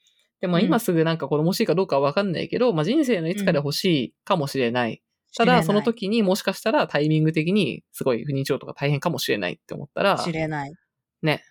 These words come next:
Speaker 1: とか、まあ、あの、まだ今パートナー、なんか決まったパートナーがいないとかだったら、
Speaker 2: うん。
Speaker 1: まあ、あり得るよね。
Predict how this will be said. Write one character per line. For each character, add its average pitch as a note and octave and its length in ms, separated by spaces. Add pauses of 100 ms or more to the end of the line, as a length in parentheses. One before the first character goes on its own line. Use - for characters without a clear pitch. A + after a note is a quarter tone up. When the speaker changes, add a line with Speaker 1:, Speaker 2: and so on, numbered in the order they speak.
(140)
Speaker 1:
と D#3 80
か、 C#3 200
ま D#3+ 80
あ、 - 20
あ D3+ 40
の、 C#3+ 180
ま F#3+ 120
だ E3 80
今 D#3 220
パ C#3 140
ー B2 40
ト B2 100
ナ - 220
ー、 - 40
な C3+ 60
ん - 20
か A#2 100
決 - 120
ま C3 100
っ - 100
た B2+ 80
パ B2 120
ー G#2+ 40
ト C#2+ 100
ナ D2+ 60
ー - 20
が G2+ 40
い C3 100
な A#2 140
い F2+ 80
と - 100
か - 220 (180)
だ - 80
っ - 100
た G#3 100
ら、 D4 140
Speaker 2:
う G3+ 40
ん。 F3 260 (320)
Speaker 1:
ま C#3+ 120
あ、 - 20
あ C3 60
り C#3 100
得 A#2 80
る - 60
よ - 40
ね。 - 180